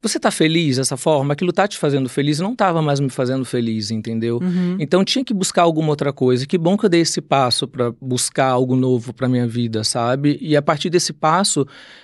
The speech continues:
Speaker 1: parece que tudo fluiu de uma maneira tão fácil, assim, que hoje em dia já se passaram quinze anos e parece que não, não passou nada, nem um ano, assim, sabe? Porque foi tudo de uma maneira tão fácil.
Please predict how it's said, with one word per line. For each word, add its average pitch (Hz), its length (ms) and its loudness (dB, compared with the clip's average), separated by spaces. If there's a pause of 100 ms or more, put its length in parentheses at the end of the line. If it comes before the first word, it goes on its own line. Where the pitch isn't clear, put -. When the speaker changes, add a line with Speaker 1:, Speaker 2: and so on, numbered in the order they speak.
(140)
Speaker 1:
parece 160 200 -2
que 208 120 -4
tudo 220 480 0
fluiu 220 760 2
de 190 120 2
uma 202 120 6
maneira 196 300 4
tão 233 240 -2
fácil, 190 640 0
assim, 196 380 2
que 185 340 0
hoje 185 260 4
em 196 40 4
dia 180 200 0
já 190 80 -2
se - 100 -6
passaram 180 380 0
quinze 202 380 2
anos 180 340 4 (420)
e - 40 -8
parece 180 340 0
que - 80 -4
não, 190 160 -2 (280)
não 220 280 0
passou 220 340 -2
nada, 196 360 2
nem 170 160 2
um 202 140 4
ano, 175 260 0
assim, 123 300 0
sabe? 151 420 0
Porque 156 420 2 (420)
foi 160 140 0
tudo 185 180 0
de 180 80 0
uma 180 100 2
maneira 175 260 2
tão 208 180 0
fácil. 170 480 0